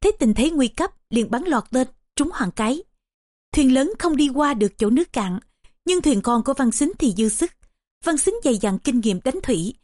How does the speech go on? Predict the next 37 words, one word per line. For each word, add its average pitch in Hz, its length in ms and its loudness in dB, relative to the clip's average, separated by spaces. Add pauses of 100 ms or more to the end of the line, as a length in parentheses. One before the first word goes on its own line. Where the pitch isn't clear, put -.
(280)
thân 359 180 2
thể 220 200 0
tráng 320 300 -4
kiện, 202 240 0 (520)
chống 339 180 0
một 339 200 0
ngọn 208 160 0
sao, 233 300 0 (240)
tung 359 180 2
người 214 300 4
nhảy 214 160 0
qua 262 180 0
mạn 208 240 0
thuyền, 233 220 2 (440)
đặt 240 240 -2
chân 240 200 4
xuống 349 240 -2
cạnh 208 140 -2
Tào 190 160 -2
Tháo. 214 340 -2 (1080)
Quân 254 200 4
Giang 262 160 2
Đông 247 180 2
không 247 220 2
ngờ 202 260 2
Tào 196 180 0
quân 233 220 2
còn 208 220 -2
có 269 100 0
hạng 277 220 -2
tướng 294 260 0
như 359 100 0
này, 202 320 0 (400)
nhất 427 180 0
thời 220 180 0
sợ 202 180 0
hãi, 196 360 -4